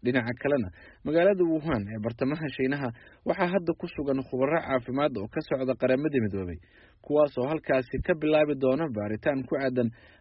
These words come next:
qaabkii uu ku bilowday xanuunka coronavirus. Baarayaasha ayaa Khamiistii ka degay Wuhan kadib wadahadallo qaatay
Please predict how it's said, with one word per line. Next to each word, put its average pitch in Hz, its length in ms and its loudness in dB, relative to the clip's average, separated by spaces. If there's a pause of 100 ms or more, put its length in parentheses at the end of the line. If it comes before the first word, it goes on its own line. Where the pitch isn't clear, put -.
qaabkii 170 480 0
uu 139 160 -2
ku - 120 -6
bilowday 131 520 2
xanuunka 135 480 -2
coronavirus. 120 760 0 (460)
Baarayaasha 156 560 2
ayaa 180 220 4
Khamiistii 165 560 -6
ka 175 80 0
degay 139 320 2
Wuhan 131 480 0 (140)
kadib 120 340 -4
wadahadallo 127 560 0
qaatay 139 400 0